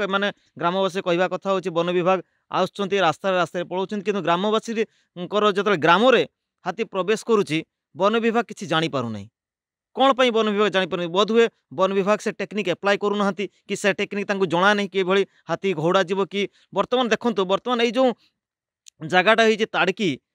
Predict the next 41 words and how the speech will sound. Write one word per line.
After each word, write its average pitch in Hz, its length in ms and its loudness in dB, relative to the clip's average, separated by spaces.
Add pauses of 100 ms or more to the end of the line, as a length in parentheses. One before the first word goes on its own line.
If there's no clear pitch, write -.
(120)
ଯେଉଁ 190 120 2
ଅମଳମା, 202 420 2
ବର୍ତ୍ତମାନ 196 360 -2
ହାତୀ 180 220 -6
ଚଲା 196 260 2
ଯି-, 202 200 -8 (300)
ପଥଟା 226 380 2
ପାଲଟି 190 340 0
ଯାଇଛି। 180 180 -2
ଦେଖନ୍ତୁ, 220 340 -4
ବର୍ତ୍ତମାନ 214 340 -4
ମୁଁ 214 180 0 (380)
ମୋ 190 140 -4
କ୍ୟାମେରା 190 280 2
ପର୍ସନକୁ 208 420 -2
କହିବି, 208 260 -2
ସେ 214 120 -4
ପଛପଟେ 190 460 -4 (320)
ଦେଖାଇବେ। 175 460 -4
ଦେଖନ୍ତୁ, 202 300 -4
ଏଇ 208 100 0
ଯେଉଁ 196 140 0
ଘର, 156 180 2 (440)
ଏଇ 180 60 -10
ଯେଉଁ 180 140 -2
ଘର, 175 160 2 (100)
ଏଇ 220 200 0
ଅଳ୍ପ, 247 300 2
ମାତ୍ର 254 380 -2
ଅଳ୍ପ 220 220 0 (520)
ଦିନ 196 240 2
ତଳେ 208 240 0 (400)
ହାତୀ 175 280 -4
ଏ 214 120 2
ଘର 180 180 2
ଭାଙ୍ଗିଛି। 180 280 -2
ଆମେ 196 180 -2
ଯେଉଁ 233 140 -2
ଜାଗାରେ 214 280 4
ଛିଡ଼ା 202 260 0
ହେଇଛୁ, 196 240 0